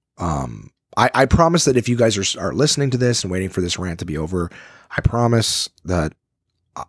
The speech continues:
this is why I won't talk, I don't wanna talk about politics. I'll give it to you this one time because there was just so many things that were close that I thought were horrible. But the thing is, Jason is a business owner, and when the previous, uh, you know, Premier of Ontario,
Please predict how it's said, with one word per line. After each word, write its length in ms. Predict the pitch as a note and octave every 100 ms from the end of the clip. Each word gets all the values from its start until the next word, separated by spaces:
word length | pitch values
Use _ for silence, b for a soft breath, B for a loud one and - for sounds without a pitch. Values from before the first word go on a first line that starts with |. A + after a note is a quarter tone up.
| -
this 300 | - G#2+ A#2
is 120 | B2 G#2
why 280 | G2+ F#2+
I 80 | F#2
won't 340 | F2+ F#2 F2 -
talk, 380 | - E2+ - -
I 80 | F#2+
don't 200 | G#2 D#2
wanna 240 | F#2 D#2+
talk 180 | - D#2+
about 160 | B1+
politics. 400 | - - - -
I'll 80 | -
give 160 | E2+ F#2
it 80 | A2+
to 40 |
you 40 | A#2+
this 160 | B2
one 140 | G#2+ G#2+
time 160 | G2
because 160 | F#2+ F#2
there 60 |
was 80 | A2+
just 120 | D#3+
so 120 | - E3
many 100 | C3+
things 240 | A#2+ A#2+
that 80 | G#2
were 100 | F2
close 580 | - - G#2 G#2 - - B B B -
that 60 |
I 60 | F#2
thought 240 | - E2
were 80 | A1+
horrible. 720 | - - G2 F#2 E2 D2+ E2 b b b b b -
But 220 | G#2+ -
the 120 | G#2
thing 220 | G2+ A#2+ A#2+
is, 140 | G2+
Jason 320 | A2 G#2 G#2
is 80 | F#2+
a 60 | F#2+
business 360 | B2 A#2 G#2
owner, 400 | E2 D#2+ E2 F#2 _ _ - -
and 480 | G2+ G2 E2 D2+ C#2+ -
when 600 | F2+ E2 D#2+ D2 C#2+ C2 -
the 240 | F#2 D#2+
previous, 680 | - - D#3+ C3+ A2+ - - -
uh, 320 | G2 F#2 F#2 - _ _ _
you 80 | A2
know, 220 | G2+ G2+ - _ -
Premier 340 | A2 G#2 G2+
of 80 | F#2+
Ontario, 640 | F#2 - F#2+ G2 F#2+ F#2+